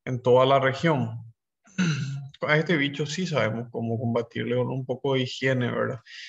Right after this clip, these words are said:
Los floreros que hay en las casas, las botellas rotas, las fuentes, todo eso con un poco de limpieza disminuimos muchísimo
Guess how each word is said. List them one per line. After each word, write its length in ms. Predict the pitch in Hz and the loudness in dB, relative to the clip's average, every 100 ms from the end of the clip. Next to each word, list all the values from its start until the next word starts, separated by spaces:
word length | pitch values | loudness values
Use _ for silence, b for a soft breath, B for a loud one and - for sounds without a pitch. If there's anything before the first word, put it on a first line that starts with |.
| B - | B -2
Los 240 | 143 139 | -2 2
floreros 580 | 143 135 131 156 147 135 | 4 6 6 6 4 2
que 100 | 131 | 2
hay 180 | 120 120 | 2 2
en 100 | 123 | 0
las 160 | 123 120 | -2 -4
casas, 560 | - 123 127 120 120 120 | -2 2 2 2 -2 -2
las 160 | 120 123 | -2 -2
botellas 600 | 127 - 120 117 123 120 | -4 -6 -4 -2 -2 -2
rotas, 680 | 127 131 - 117 117 - B B B B _ | -2 -2 0 0 0 -6 B B B B _
las 160 | 135 117 | -4 -4
fuentes, 720 | - 131 135 131 117 123 117 | 0 2 4 2 2 0 0
todo 280 | 135 127 123 | 2 4 4
eso 180 | 123 127 | 2 -2
con 140 | 127 | -2
un 160 | 131 123 | -2 0
poco 340 | 123 127 127 | 0 2 0
de 80 | 127 | 0
limpieza 640 | 123 123 120 127 123 127 | -2 -4 -4 -4 0 0
disminuimos 760 | 127 131 127 120 117 120 123 131 | 0 -2 -4 -2 -2 -2 -4 -4
muchísimo 880 | 123 117 127 123 - 120 120 120 | -6 -6 -6 -6 -4 -2 0 0